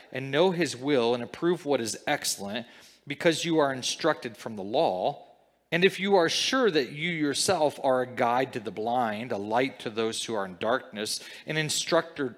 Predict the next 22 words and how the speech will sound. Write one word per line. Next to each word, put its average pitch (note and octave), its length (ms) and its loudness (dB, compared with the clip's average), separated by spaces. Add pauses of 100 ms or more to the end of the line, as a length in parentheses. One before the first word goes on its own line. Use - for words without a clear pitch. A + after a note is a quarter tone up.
(100)
of G#2+ 140 -4
the G2+ 80 -12
foolish, C3 560 -2
a B2 40 -6
teacher D#3 600 -4
of G#2+ 100 -8
children, B2+ 560 -2 (380)
having F3+ 360 2
the C#3 80 0
law C#3+ 460 6
and C3 180 -4
the B2 60 0
embodiment C3 640 0
of A2 120 -8
knowledge A2+ 540 -4
and F#2+ 160 -12
truth, A#2+ 640 -6 (520)
you G3+ 320 -2
then E3+ 260 2
who D#3 200 -2
teach - 540 -6
others, C3 800 0